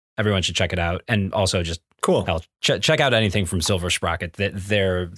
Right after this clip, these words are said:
Speaker 1: they're,
Speaker 2: Yeah.
Speaker 1: they're so great over there. If you want new books by people you might not have tried from various different views and styles and whatever, it's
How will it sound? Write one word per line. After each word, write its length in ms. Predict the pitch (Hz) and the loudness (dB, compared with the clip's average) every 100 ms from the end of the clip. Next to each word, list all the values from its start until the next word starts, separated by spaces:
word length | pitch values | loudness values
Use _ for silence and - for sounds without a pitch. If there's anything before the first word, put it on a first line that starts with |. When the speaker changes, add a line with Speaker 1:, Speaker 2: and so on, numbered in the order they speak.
| - | 0
Speaker 1:
they're, 100 | 135 | 4
Speaker 2:
Yeah. 220 | 196 139 | 4 4
Speaker 1:
they're 80 | 113 | 2
so 320 | - 147 143 | 2 4 2
great 320 | 135 131 127 | 2 2 2
over 280 | 123 117 120 | 2 2 2
there. 340 | 113 110 107 | 4 4 2
If 120 | 104 120 | 0 0
you 100 | 117 | 0
want 260 | 135 123 | 0 0
new 640 | 110 107 123 131 131 131 - _ _ _ | 2 2 2 0 -2 -4 -6 _ _ _
books 320 | 131 127 - - | 2 2 0 -4
by 560 | - 101 98 92 90 - _ _ _ - | 0 0 2 0 -4 -10 _ _ _ -4
people 360 | 127 131 117 | -2 0 0
you 440 | 104 104 101 90 92 _ - | 2 0 0 -2 -8 _ -4
might 200 | 110 110 | -2 0
not 140 | 110 | -2
have 100 | 101 | -2
tried 400 | - 113 107 110 | -2 0 0 0
from 240 | 107 98 - _ _ _ 135 | 0 -2 -6 _ _ _ -10
various 640 | 120 120 175 147 131 - | -6 0 2 2 0 0
different 380 | 131 - 110 107 | -4 -2 -4 -4
views 440 | 101 117 117 101 | -2 0 0 0
and 100 | 98 | 0
styles 520 | - 107 104 101 92 | 0 0 0 0 -2
and 120 | 95 | -6
whatever, 440 | 87 92 95 95 92 | -4 -2 -2 -2 -4
it's 320 | 85 - - | -6 -6 -6